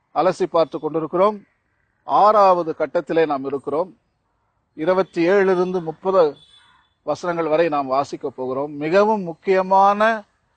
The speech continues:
தலை சிறந்த வசனங்கள் இந்த திருப்பாடலிலே. அதோடு முன்னால் படித்த நமது நண்பர் கிறிஸ்துராஜுக்கு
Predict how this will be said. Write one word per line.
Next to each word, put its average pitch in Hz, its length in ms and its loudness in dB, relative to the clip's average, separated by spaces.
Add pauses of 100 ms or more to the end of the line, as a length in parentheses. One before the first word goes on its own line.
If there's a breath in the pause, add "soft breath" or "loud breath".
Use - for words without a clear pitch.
தலை 180 280 4
சிறந்த 220 600 0
வசனங்கள் 156 640 -4 (460)
இந்த 139 580 -2
திருப்பாடலிலே. 131 840 -8 (920)
அதோடு 160 320 2
முன்னால் 170 360 0
படித்த 160 300 -4
நமது 143 280 -4
நண்பர் 196 480 0
கிறிஸ்துராஜுக்கு 190 800 -2